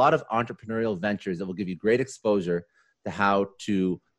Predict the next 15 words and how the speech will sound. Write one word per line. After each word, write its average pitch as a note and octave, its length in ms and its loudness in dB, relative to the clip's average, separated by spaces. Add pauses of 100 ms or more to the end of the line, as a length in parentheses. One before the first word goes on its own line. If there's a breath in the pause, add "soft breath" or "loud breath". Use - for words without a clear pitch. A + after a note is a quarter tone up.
(120)
build A2 320 6
your G#2 200 2
own F#2+ 160 0
product, B2 560 2
build F#2 200 2
your F#2 140 -2
own F2 220 -2
brand, A2+ 400 0
market F#2+ 360 0
yourself, G2 460 0
sell A2 240 2
yourself, G2 460 0
sell A#2 260 2
a G2+ 60 0
product F#2+ 520 2